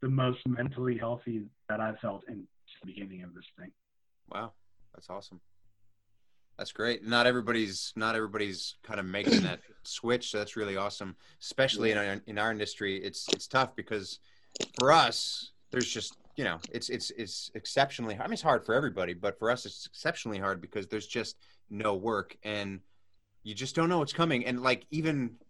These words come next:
Speaker 2: even something little, which isn't little, like, um, like a mask that is mandatory in public, what does that now do for filming,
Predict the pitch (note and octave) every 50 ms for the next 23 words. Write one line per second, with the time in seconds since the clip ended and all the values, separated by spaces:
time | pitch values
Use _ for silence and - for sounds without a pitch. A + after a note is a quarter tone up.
0 | - - D3 E3+ G#3+ A3 F#3+ - A3+ G#3 F3 - F3+ D#3+ C#3+ A#2+ C#3+ D#3 E3+ D#3
1 | C3 A#2+ G#2 G#2+ G#2 - B2 A2 G2+ F2 G#2 C3 C3 G2+ F#2 F#2 G2 F#2+ F#2 F2+
2 | - - G#2 G2+ - - - A2 G#2 - G2+ F#2+ F#2 F#2+ A2+ B2+ B2+ A#2 A2 -
3 | - - A2 G#2+ G2 G2 F#2 - G2+ G#2+ A#2 B2 A2+ G2 - A2 G#2 G2 F#2+ F#2
4 | F#2 F2 A2+ B2+ A2+ G#2+ G2+ F#2 - - - - _ _ _ _ _ _ _ _
5 | _ _ - - - - - - - - - - - C3 C#3 C#3 A#2 A#2 B2 A#2+
6 | A#2+ A2+ A2 G#2+ G#2 G#2 - A2 G#2+ G2+ - - G2 - - - - - A#2 A#2+
7 | A#2+ A2 G#2 G2+ F#2